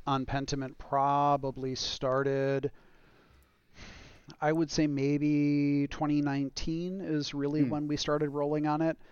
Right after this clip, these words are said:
Speaker 1: Um, I think I had some really vague ideas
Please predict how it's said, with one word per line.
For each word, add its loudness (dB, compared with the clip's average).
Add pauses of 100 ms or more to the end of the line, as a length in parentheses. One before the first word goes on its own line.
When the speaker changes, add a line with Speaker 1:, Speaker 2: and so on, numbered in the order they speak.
(240)
Speaker 1:
Um, 4
I 2
think 0
I 6
had 4
some -4 (460)
really 2
vague 2
ideas 0